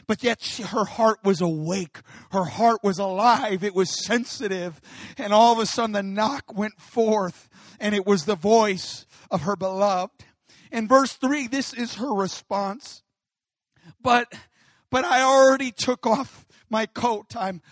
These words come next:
I'm already changed for the night. I'm, I'm already laying down in bed." Anyone ever have your kids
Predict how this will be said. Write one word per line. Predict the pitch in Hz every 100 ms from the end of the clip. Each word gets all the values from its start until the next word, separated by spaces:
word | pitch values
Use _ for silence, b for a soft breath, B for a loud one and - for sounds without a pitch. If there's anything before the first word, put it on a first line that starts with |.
| b
I'm | - 202
already | 233 254 247 247
changed | - - 240 247 233 214 190 170 - _
for | -
the | 185 196
night. | 190 214 202 202
I'm, | 190 190 - b b
I'm | - 208
already | 240 254 254 247
laying | 233 254 262 254
down | 233 240 247 254 240 220 -
in | 226 214
bed." | 165 220 240 226 214 185 - _ _ _ _ _ _ -
Anyone | 175 190 190
ever | 190 185
have | 180 190 190
your | 185 185
kids | - 202 196 160 -